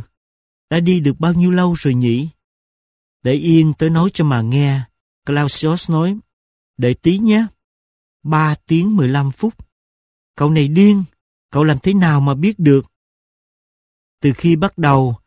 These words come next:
là tớ đã đếm từng ba trăm giây một. Cứ mỗi lần tớ lại cắt một miếng cắt tông. Tớ đã có được ba mươi chín miếng. Mỗi miếng là năm phút, vị chi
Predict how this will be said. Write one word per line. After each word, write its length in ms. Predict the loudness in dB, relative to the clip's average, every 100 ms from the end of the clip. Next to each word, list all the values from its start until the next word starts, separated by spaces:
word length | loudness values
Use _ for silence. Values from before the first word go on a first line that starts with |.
| _ _
là 200 | -6 -6
tớ 420 | -6 -2 0 0
đã 180 | -2 -6
đếm 320 | -2 2 2 0 -2
từng 340 | -2 0 -2 -4
ba 180 | -4 -4
trăm 240 | -4 -4
giây 140 | -2 -2
một. 320 | 0 -2 -4 _ _ _ _ _ _ _ -2
Cứ 100 | 2
mỗi 200 | 2 4
lần 380 | 2 2 -2 -2
tớ 140 | -4 -2
lại 140 | -4 -6
cắt 240 | -10 -8 -8
một 140 | -4
miếng 140 | -6
cắt 260 | -6 -12 _
tông. 300 | -2 -2 -4 -10 _ _ _ _ _ _
Tớ 120 | -2
đã 140 | 0 -2 -4
có 240 | -4 -2
được 200 | -2 -4 -4
ba 280 | -4 -2 0
mươi 160 | -2
chín 320 | -2 -4 0
miếng. 280 | 2 2 0 -10 _ _ _ _ _ _ _ -4
Mỗi 160 | -2
miếng 360 | 2 2 2 -2 -10 _ _
là 400 | -4 -2 -2 -2
năm 280 | -2 -2 -2
phút, 240 | -4 -6 -6 _ _ _ _ -2
vị 200 | -2 -2
chi 320 | 0 2 2